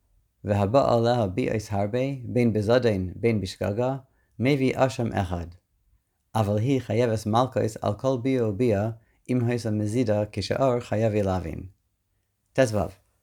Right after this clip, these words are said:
המעורה בשפחה חרופה ולא יגמר ביעשה, פטור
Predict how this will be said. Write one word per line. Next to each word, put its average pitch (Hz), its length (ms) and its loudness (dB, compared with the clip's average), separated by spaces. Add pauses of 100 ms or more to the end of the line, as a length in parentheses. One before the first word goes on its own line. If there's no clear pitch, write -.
(420)
המעורה 113 540 2
בשפחה 120 480 -4
חרופה 104 540 0 (180)
ולא 107 280 0
יגמר 113 380 -2
ביעשה, 107 600 0 (640)
פטור 120 420 2